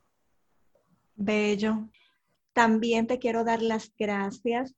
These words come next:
por haberte atrevido a contar tu historia, por compartirla abiertamente en este espacio.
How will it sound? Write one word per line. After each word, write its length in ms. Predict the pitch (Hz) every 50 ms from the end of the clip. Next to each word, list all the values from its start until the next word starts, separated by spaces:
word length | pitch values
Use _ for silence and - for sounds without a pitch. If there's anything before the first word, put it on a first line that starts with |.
| _ _
por 160 | - 240 233 226
haberte 360 | 226 214 226 226 233 - 285
atrevido 680 | 269 - 277 247 226 202 233 240 247 262 262 285 277 - -
a 120 | 240 -
contar 380 | - 208 202 202 202 196 208 202
tu 140 | - 233
historia, 800 | 233 226 - _ _ - 214 208 202 202 202 196 196 190 190 190 _
por 220 | - 214 208 208
compartirla 880 | - 208 208 202 202 208 202 202 - - - 247 269 269 269 269 269 -
abiertamente 1040 | - 220 196 202 202 196 202 - 214 214 214 214 208 202 202 202 202 208 214 - _
en 200 | - 208 202 202
este 260 | 202 202 202 - 220 214
espacio. 680 | 208 - - - 196 185 185 185 - - 190 202